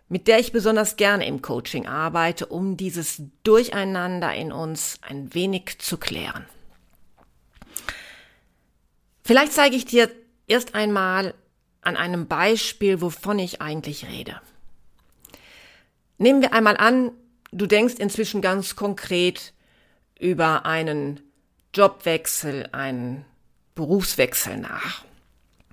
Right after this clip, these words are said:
Aber dann hörst du in dir plötzlich diese verschiedenen Stimmen, die dich zögern lassen. Hören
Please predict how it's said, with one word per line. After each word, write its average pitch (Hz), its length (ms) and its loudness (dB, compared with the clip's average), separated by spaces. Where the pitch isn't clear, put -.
Aber 226 160 4
dann 285 220 2
hörst 294 360 2
du 247 60 -4
in 226 280 0
dir 214 400 -6
plötzlich - 540 -6
diese 196 300 -2
verschiedenen 220 840 0
Stimmen, 160 680 0
die 160 140 -4
dich - 400 -8
zögern 190 480 2
lassen. - 480 -4
Hören 226 600 8